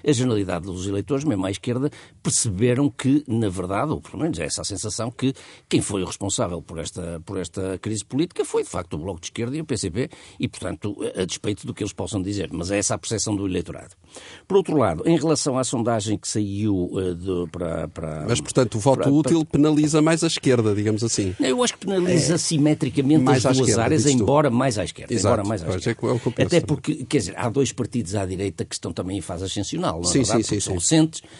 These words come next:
Speaker 1: quer o Chega, quer a, a, a Iniciativa
Speaker 2: Liberal.
Speaker 1: Liberal, eh, talvez, eh, em parte à custa do C D S, portanto, há aqui também algum, alguma balança que pende
Speaker 2: Vasos
Speaker 1: para o lado do
Speaker 2: comunicantes.
Speaker 1: outro, vasos comunicantes, exatamente,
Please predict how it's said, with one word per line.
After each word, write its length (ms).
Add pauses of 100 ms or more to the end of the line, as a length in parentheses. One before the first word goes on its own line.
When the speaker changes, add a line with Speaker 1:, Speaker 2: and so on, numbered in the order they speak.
(120)
Speaker 1:
quer 160
o 40
Chega, 340
quer 240
a, 20
a, 40
a 600
Iniciativa 760
Speaker 2:
Liberal. 400
Speaker 1:
Liberal, 0 (340)
eh, 140 (100)
talvez, 460 (240)
eh, 200
em 140
parte 340
à 60
custa 260
do 80
C 140
D 120
S, 180
portanto, 220
há 40
aqui 220
também 260
algum, 540 (260)
alguma 320
balança 520
que 220
pende 180
Speaker 2:
Vasos 180
Speaker 1:
para 80
o 40
lado 120
do 20
Speaker 2:
comunicantes. 140
Speaker 1:
outro, 160
vasos 220
comunicantes, 520
exatamente, 460